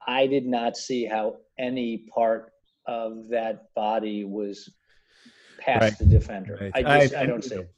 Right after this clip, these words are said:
Speaker 2: and Everton didn't even protest, uh, in the beginning, you know, so that's,
Speaker 1: Yeah.
Speaker 2: that's the, the downside of V A R, unfortunately. So, um,
Speaker 1: I'm still a fan. I, I've gotta say, I know there's a lot of argument, but overall, I still think it gets a lot more right,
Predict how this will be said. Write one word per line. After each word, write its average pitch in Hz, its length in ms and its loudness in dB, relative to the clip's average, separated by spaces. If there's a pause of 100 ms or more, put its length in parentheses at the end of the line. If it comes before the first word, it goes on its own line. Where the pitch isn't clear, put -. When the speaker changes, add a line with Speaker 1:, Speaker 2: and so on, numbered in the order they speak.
(240)
Speaker 2:
and 120 100 2
Everton 131 380 6
didn't 101 220 2
even 87 100 -2
protest, 95 680 -2
uh, 90 140 -8
in 92 160 -8
the 87 80 -8
beginning, 85 340 -10
you 85 80 -12
know, 90 80 -10
so 95 400 -4
that's, 120 200 0
Speaker 1:
Yeah. - 60 -6
Speaker 2:
that's - 200 -4
the, 208 120 6
the 226 160 6
downside 202 600 6
of 131 80 4
V 147 160 6
A 139 140 6
R, 110 360 4
unfortunately. 101 920 -4
So, 107 360 -2
um, 104 540 -4
Speaker 1:
I'm 208 120 2
still 339 300 0
a 320 60 2
fan. 165 400 4
I, 160 280 2
I've 175 120 0
gotta 185 200 8
say, 147 240 4
I 147 40 4
know 147 200 4
there's 143 200 2
a 143 60 0
lot 135 180 4
of 127 100 2
argument, 123 420 2
but 127 120 0
overall, 135 760 4
I 120 100 2
still 127 340 -4
think 131 260 -6
it 113 140 -2
gets 117 200 -2
a 120 60 -2
lot 117 380 -2
more 113 400 -2
right, 104 440 -4